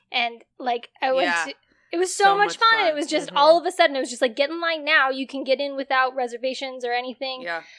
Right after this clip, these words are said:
Speaker 1: Uh, and then, you know, I went to a Harry Potter party at the Children's Museum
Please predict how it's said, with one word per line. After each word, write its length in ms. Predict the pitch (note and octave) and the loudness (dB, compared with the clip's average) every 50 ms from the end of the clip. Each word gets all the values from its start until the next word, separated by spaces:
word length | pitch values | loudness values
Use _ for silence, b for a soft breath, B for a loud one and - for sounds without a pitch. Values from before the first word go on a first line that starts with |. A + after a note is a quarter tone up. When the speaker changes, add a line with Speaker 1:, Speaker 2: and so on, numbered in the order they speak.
| b b b | b b b
Speaker 1:
Uh, 360 | - B3 A#3 A3+ A3+ A3+ A3+ A#3 - _ | -4 0 2 2 2 2 0 -2 -4 _
and 160 | C#4+ C4 B3+ | -8 -6 -4
then, 180 | B3+ A#3+ A#3+ A#3 A3+ | -2 -4 -4 -6 -8
you 120 | A#3+ C4 B3 | -10 -6 -4
know, 80 | A#3+ | -4
I 40 | A#3 | -2
went 180 | A#3 B3 B3 - | -2 -4 -6 -4
to 100 | B3+ D4 | -4 -4
a 80 | - | -4
Harry 240 | - - B3+ A#3+ A3 | -4 -4 -6 -6 -6
Potter 400 | G#3 - - E4+ E4+ F4 F4 F4 | -8 -2 4 4 6 6 4 2
party 500 | - - F4 E4+ E4 E4 E4 E4 D#4+ D#4+ | 0 2 4 4 4 4 0 -8 -6 -6
at 160 | D4+ C4+ C4 | -4 -4 -4
the 60 | G#3+ B3 | -6 -8
Children's 480 | - C#4+ C#4 C#4+ C#4 C#4+ C#4+ C4 - | -2 -2 -2 -2 -2 -8 -12 -12 -12
Museum 480 | D4 C#4+ C4+ B3+ C4+ C4+ C4+ C4+ C4+ | -12 -12 -12 -10 -10 -8 -8 -8 -8